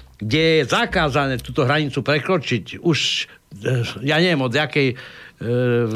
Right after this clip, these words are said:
od jakého poschodia sa nesmie takýmto spôsobom zasahovať, tak a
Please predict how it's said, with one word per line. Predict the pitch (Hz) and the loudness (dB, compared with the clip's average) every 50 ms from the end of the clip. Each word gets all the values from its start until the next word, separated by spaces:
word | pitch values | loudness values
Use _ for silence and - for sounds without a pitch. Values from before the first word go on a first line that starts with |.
| 117 113 110 104 101 101 101 104 107 104 107 - - | -2 -4 -4 -6 -8 -8 -8 -8 -8 -8 -8 -6 -4
od | 127 127 123 | -2 0 2
jakého | 135 147 156 - - 196 180 165 | 2 0 0 0 2 2 4 4
poschodia | - - 180 170 - - 202 190 175 165 | 4 4 2 2 2 2 2 2 2 2
sa | 143 - 151 | 0 0 -2
nesmie | 143 143 170 170 160 - 147 131 117 107 - - - - - _ _ _ _ | 0 2 2 0 0 0 -2 -2 -2 -2 -4 -10 -20 -20 -20 _ _ _ _
takýmto | - 143 - - 156 131 - 131 | -2 -2 0 0 0 0 0 -2
spôsobom | 123 - 147 143 127 117 123 123 104 110 107 - - - - - - - | -2 0 0 0 2 2 0 0 -2 -4 -6 -8 -10 -18 -20 -20 -14 -2
zasahovať, | - 147 139 131 - 151 135 131 135 139 156 175 180 - | 0 0 2 2 2 2 2 2 2 2 0 0 -2 -2
tak | - 127 117 - - - - - - - | -4 -4 -4 -4 -8 -14 -18 -18 -20 -8
a | - - 147 151 - - | -2 -2 0 0 -2 -4